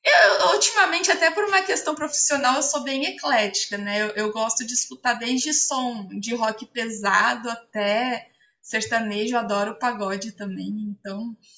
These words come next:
né, eu não, não, não gosto de fazer julgamentos de valor, assim. Eu acho que, ah, eu vou me compli-,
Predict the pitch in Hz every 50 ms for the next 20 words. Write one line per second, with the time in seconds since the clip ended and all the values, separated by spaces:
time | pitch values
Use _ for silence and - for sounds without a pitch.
0 | - _ _ _ _ _ 254 262 277 - 277 - - - 220 - - - 302 320
1 | 320 330 330 320 311 302 302 311 311 302 285 269 262 262 247 247 254 262 254 247
2 | 247 247 262 254 - - 254 247 240 240 233 233 226 226 233 233 226 214 208 208
3 | 214 214 220 214 214 214 214 202 180 185 190 202 196 196 196 196 190 - 180 185
4 | 185 180 185 180 - 208 214 226 233 233 233 240 - - 262 254 - - 269 262
5 | 233 - - - - - - - _ _ _ _ _ - - 208 220 226 226 226
6 | - - - - - 208 190 202 208 208 220 220 214 - 226 220 214 233 233 240
7 | 240 - -